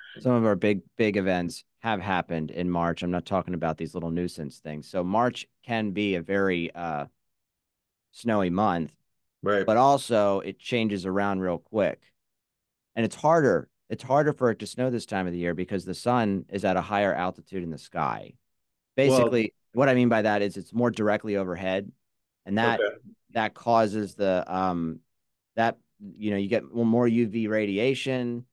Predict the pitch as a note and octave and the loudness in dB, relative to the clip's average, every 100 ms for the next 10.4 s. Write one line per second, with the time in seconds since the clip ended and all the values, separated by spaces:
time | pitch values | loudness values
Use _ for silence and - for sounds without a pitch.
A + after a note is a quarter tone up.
0 | _ _ _ _ G#2+ G2+ F#2 A2 A#2 A#2 | _ _ _ _ -8 -6 -2 0 2 0
1 | A2 G2+ B2+ C3+ - A#2+ G#2+ G2+ A#2+ A#2+ | 0 0 0 -2 -4 -4 -2 -2 -2 -2
2 | A2+ G#2 A#2+ G#2+ G#2 F#2 G#2+ A2+ F#2+ F#2 | -2 -2 -2 0 0 0 0 0 0 -2
3 | F2 - G2+ G2 F2+ - _ _ _ F#2+ | -4 -6 -2 -2 -2 -6 _ _ _ -8
4 | F#2 F2 E2 - - A#2 F#2+ A2 A2+ F#2 | -4 -4 -4 -8 -4 -4 0 -2 -2 -4
5 | G2+ G#2 G2 G2+ F#2 - A2+ A#2 G2+ F#2 | -2 -2 -2 -4 -6 -4 -4 -2 -2 -2
6 | F2 E2 - _ - G2+ F#2+ F2+ - - | -6 -10 -16 _ -4 0 0 -2 -6 -8
7 | G#2+ B1+ F#2+ F2+ E2 - - G#2 E2+ - | -10 -8 -4 -4 -4 -12 -8 -6 -6 -8
8 | _ _ _ _ _ _ _ - F#2+ F2+ | _ _ _ _ _ _ _ -4 -2 -2
9 | G2+ A#2 C3 A#2+ - A2+ A2+ G#2 - G2 | -2 -2 0 0 0 0 0 -2 -4 -2
10 | G2 F#2 F#2 | 0 0 -4